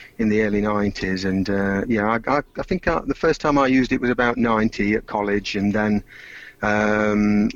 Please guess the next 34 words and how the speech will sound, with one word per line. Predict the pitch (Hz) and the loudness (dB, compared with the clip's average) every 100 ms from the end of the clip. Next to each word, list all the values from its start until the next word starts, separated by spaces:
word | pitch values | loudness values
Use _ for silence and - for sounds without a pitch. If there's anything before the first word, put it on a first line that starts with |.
| - | -2
when | 113 104 107 | -2 -2 -4
starting | - 110 107 104 | -4 -2 0 0
work, | 107 107 107 - - - - _ | 0 0 -2 -6 -20 -20 -20 _
it | |
was | - | -8
sort | - 110 | -4 -4
of | 104 | -2
ninety-one, | 107 104 - 104 101 95 - - 120 | 0 0 -2 0 0 -4 -12 -18 -12
something | - - 98 | -10 -6 -4
like | 98 98 | -2 -2
that. | 95 95 - - - | -4 -6 -10 -20 -12
And, | 95 98 | -6 -2
uh, | 98 95 117 | -2 -2 0
yeah, | 131 120 | 2 4
it | |
was | 104 95 - - | 2 -2 -6 -8
just | - 110 | -4 -2
fascinating, | - 123 - 107 104 - 98 | 0 0 2 2 2 0 0
the, | 98 101 | 0 0
you | 101 | 0
know, | 101 - - - - - | -2 -4 -12 -16 -16 -8
the | - | -6
stuff | - - | -4 -6
you | - | -4
could | 104 | -2
do | 110 101 | 2 2
with | 98 | 2
it | 101 120 | 0 0
that | 104 | -4
you | 110 | -2
couldn't | 123 107 | -2 0
with | 117 98 | -2 0
the | 107 | 2
normal | 110 107 101 | 4 4 2